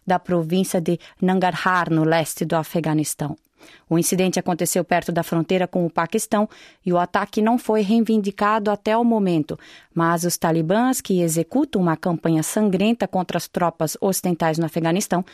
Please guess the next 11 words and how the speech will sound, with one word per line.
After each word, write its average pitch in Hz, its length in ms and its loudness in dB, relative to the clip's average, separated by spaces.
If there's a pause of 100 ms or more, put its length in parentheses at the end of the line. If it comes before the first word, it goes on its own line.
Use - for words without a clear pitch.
(400)
instalam 175 480 0
com 196 160 -2
frequência 208 640 0
esse 220 180 0
tipo 202 480 -2 (300)
de 202 180 0
artefato 196 840 -2 (260)
nas 185 220 0
avenidas 170 480 0
do 151 80 -10
país. - 640 -4